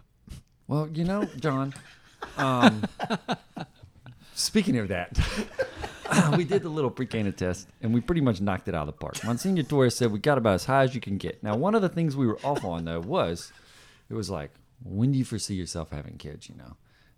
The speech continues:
Speaker 1: And I wrote down on the page, or I marked on the test, zero to twelve months.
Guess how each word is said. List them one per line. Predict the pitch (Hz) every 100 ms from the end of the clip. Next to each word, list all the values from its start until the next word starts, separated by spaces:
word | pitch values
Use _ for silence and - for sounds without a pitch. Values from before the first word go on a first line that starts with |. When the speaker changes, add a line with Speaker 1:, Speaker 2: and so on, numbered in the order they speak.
| -
Speaker 1:
And | 85
I | 98 117
wrote | 101 -
down | 90 82
on |
the | 82
page, | 78 78 78 - - _ _ _ _ -
or | 92
I | 80 95
marked | 92 87 85
on | 80
the |
test, | 78 78 73
zero | 98 101
to | 87
twelve | - 80
months. | 71 65 - -